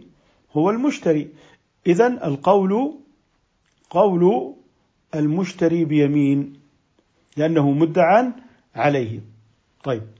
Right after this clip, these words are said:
حيث قلنا إن القول قول المشتري بيمين، لكن هذا بشرط ماذا؟ أن يشبه.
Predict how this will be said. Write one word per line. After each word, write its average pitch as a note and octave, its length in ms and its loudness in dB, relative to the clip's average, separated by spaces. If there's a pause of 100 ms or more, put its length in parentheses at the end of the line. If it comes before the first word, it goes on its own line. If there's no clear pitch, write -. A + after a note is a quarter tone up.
(960)
حيث B3 320 -4
قلنا A#3+ 480 -4
إن G#3+ 160 -4
القول G3+ 680 2 (380)
قول A3 260 2
المشتري G3+ 840 -4 (640)
بيمين، F#3 720 0 (340)
لكن D3 300 -2
هذا F3 260 0
بشرط F#3+ 420 -4
ماذا؟ F3 560 0 (240)
أن E3 120 0
يشبه. E3 480 2